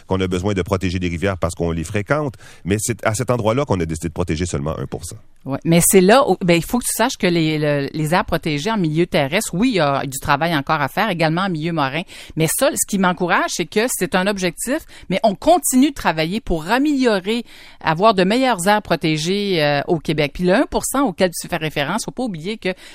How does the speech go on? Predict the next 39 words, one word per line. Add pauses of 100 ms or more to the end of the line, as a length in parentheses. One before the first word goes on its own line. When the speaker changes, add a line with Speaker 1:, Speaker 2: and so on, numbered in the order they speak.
(120)
Speaker 2:
la
majorité,
il
y
a
une
majorité
de
la
population
au
Québec
qui
vit
dans
ces
territoires,
dans
ces
territoires-là, (260)
qui
sont
plus
densément
peuplés. (220)
Alors,
tu
sais,
c'est
pas
blanc,
c'est
pas
noir,
là. (200)
C'est
tout
en
nuances,